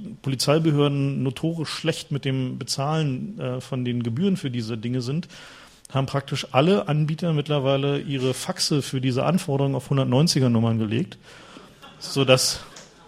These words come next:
sozusagen die Polizeibehörde halt schon beim Absenden des Faxes halt irgendwie die Bearbeitungsgebühr beim Operator zumindest ansatzweise bezahlt hat. Also es geht dann halt auch so weit, dass die Visitenkarten von den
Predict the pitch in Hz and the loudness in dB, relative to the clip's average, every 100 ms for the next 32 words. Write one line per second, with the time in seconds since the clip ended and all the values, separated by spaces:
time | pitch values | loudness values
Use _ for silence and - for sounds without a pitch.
0 | - - _ _ _ - - - - 127 | -20 -20 _ _ _ -20 -20 -16 -8 -6
1 | 120 135 135 143 135 147 139 139 135 127 | -2 4 6 6 2 0 0 4 4 6
2 | 127 131 127 123 - 131 131 117 120 120 | 2 4 4 2 0 2 6 6 8 6
3 | 117 - - - - - 131 - 127 127 | 2 -4 -20 -20 -20 -2 -2 0 0 0
4 | 135 117 - 127 - 127 120 120 131 117 | 0 -4 -2 -2 -2 -6 -2 -2 -2 -6
5 | 127 117 117 113 113 - - - - - | -6 -6 -4 -4 -6 -16 -18 -18 -6 2
6 | 123 123 123 110 - 123 123 135 131 120 | 4 2 0 -6 -4 -2 -2 -2 -2 -2
7 | 117 120 - 120 117 - 127 113 113 110 | 0 -2 -2 -2 -2 -2 -2 -2 -4 -4
8 | 107 - 110 104 127 - - - - - | -8 -8 -8 -8 -10 -16 -20 -20 -20 -20
9 | - - 302 277 143 113 156 160 143 143 | -20 -20 -14 0 0 4 6 8 8 6
10 | 127 147 147 143 139 - 135 131 - - | 6 8 8 6 0 2 2 2 -2 -10
11 | 123 127 120 180 170 147 135 135 143 127 | -6 -2 -2 0 2 4 4 2 0 0
12 | 123 123 | 0 -2